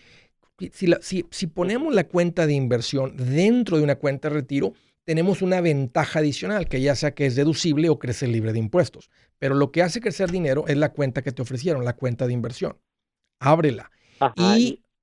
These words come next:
Speaker 2: y, y esa la puedo, la puedo sacar a, creo dijo que cuando quiera yo a cinco o diez años. Bueno, pero
Speaker 1: N-,
Speaker 2: no, no es mi,
Speaker 1: no es por
Speaker 2: no es
Speaker 1: años.
Speaker 2: mi enfoque.
Speaker 1: Es, es una cuenta
Speaker 2: Ajá.
Speaker 1: como si fuera cuenta de banco. Tú empiezas a depositar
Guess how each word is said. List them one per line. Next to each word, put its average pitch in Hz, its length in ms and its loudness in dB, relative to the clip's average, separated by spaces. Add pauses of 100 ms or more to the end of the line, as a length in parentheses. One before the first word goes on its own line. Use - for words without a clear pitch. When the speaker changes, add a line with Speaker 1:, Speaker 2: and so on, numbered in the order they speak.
(100)
Speaker 2:
y, 143 60 -6
y - 40 2
esa 147 140 0
la 127 100 2
puedo, 135 320 -2 (160)
la 131 140 -6
puedo 135 220 -8
sacar 135 300 -10
a, 117 240 -6 (200)
creo 123 160 -6
dijo 127 180 -14
que 113 260 -8
cuando 110 240 -10
quiera 117 280 -8
yo 117 100 -10
a 113 140 -10
cinco 123 320 -12
o 113 60 -6
diez 113 280 -6
años. 131 260 -10 (300)
Bueno, 185 260 -4
pero 131 140 2
Speaker 1:
N-, 127 80 0
Speaker 2:
no, 147 160 0
no 135 160 -4
es 143 160 -6
mi, 123 240 -4
Speaker 1:
no 160 120 6
es 175 80 0
por 226 200 2
Speaker 2:
no 165 80 4
es 156 60 4
Speaker 1:
años. 123 240 -6
Speaker 2:
mi 131 80 -10
enfoque. 127 320 -8 (320)
Speaker 1:
Es, 147 120 -4
es 160 160 -6
una 208 140 -2
cuenta 180 360 -4
Speaker 2:
Ajá. - 40 -12
Speaker 1:
como 165 160 -2
si 127 100 -4
fuera 160 220 -2
cuenta 147 300 -2
de 131 60 2
banco. 110 260 -6
Tú 156 120 -2
empiezas 156 380 -2
a 170 40 -2
depositar 139 680 -2